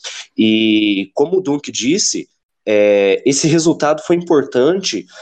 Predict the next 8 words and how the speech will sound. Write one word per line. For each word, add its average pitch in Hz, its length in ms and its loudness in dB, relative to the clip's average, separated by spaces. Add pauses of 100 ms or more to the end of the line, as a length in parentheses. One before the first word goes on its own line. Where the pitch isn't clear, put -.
(120)
é, 107 140 2
não 190 180 2
só 180 360 0
pros 151 260 -4
reservas 120 680 0
em 110 120 -8
si, 98 340 -6
né? 92 260 -4